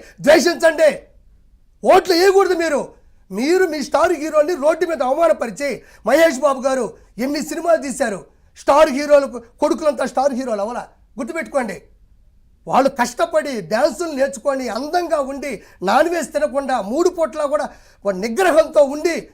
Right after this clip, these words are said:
వాళ్ళు ఎంతో జీవితాన్ని త్యాగం చేసి చిన్న మొటిమ కూడా లేకుండా చేసుకొని కష్టపడి ఒక్కొక్క దెబ్బలు తగలుతాయి, రోపులు డూపులు,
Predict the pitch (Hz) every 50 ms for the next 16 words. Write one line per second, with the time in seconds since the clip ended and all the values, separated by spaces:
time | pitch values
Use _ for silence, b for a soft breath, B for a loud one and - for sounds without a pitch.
0 | _ _ _ _ _ 214 233 240 214 202 233 302 285 302 381 359 311 196 190 294
1 | 311 320 - 339 302 277 262 - 247 247 277 277 311 311 285 220 240 226 226 -
2 | 190 - 269 254 285 285 240 208 247 226 214 349 359 339 277 302 294 269 262 247
3 | 240 240 - 240 226 220 b b b b b b b - - 247 262 285 - -
4 | 226 311 285 262 214 - - 240 247 240 - - 311 311 294 277 247 208 b b
5 | b b b b - 175 208 214 - 254 262 226 185 147 143 214 240 247 262 381
6 | 370 349 330 302 269 277 240 180 240 208 175 170 208 254 302 330 320 320 311 285
7 | 254 226 196 170 151 240 330 339 339 320 320 285 262